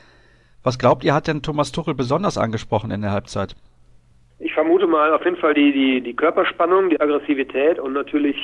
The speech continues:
Speaker 2: in allererster Linie natürlich Passsicherheit. Also es gab sehr, sehr viele einfache Fehler in der ersten Halbzeit, sehr, sehr viele einfache Bälle, teilweise über vier, fünf Meter, die dann so unsauber gespielt worden sind,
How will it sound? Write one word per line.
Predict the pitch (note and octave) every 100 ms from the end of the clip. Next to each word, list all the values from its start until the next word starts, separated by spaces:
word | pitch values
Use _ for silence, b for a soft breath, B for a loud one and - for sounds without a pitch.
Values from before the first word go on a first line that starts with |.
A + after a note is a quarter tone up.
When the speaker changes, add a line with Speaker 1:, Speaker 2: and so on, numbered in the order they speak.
| - -
Speaker 2:
in | B2
allererster | A2+ B2 B2 - B2+
Linie | B2+ C#3 B2
natürlich | A#2 B2 A2+
Passsicherheit. | - - B2+ A2 G2 G#2 G2+
Also | A#2+ A2 A#2
es | G#2+
gab | - A#2
sehr, | A#2+ C#3
sehr | C3+
viele | - C#3+ C3
einfache | B2+ C#3 C#3+ B2 A#2+
Fehler | - C#3 C#3+ C3+ B2+
in | B2+
der | B2 B2+
ersten | C3 - A#2+
Halbzeit, | B2 B2 B2+ A2+
sehr, | B2
sehr | B2
viele | - B2+
einfache | B2+ C3+ B2
Bälle, | A#2+ C3+ C#3 C3+
teilweise | C3 C3 C3 C3 D3
über | B2+ B2
vier, | - D#3 -
fünf | C#3+ C3+ -
Meter, | C#3 D3 C#3+
die | B2+ C3
dann | C3+ C3 C3
so | C3+
unsauber | D#3+ D#3+ C3+ C3+ C#3+ C3+
gespielt | C3 - D3 D3 C#3+
worden | C3 C3+
sind, | C3 C3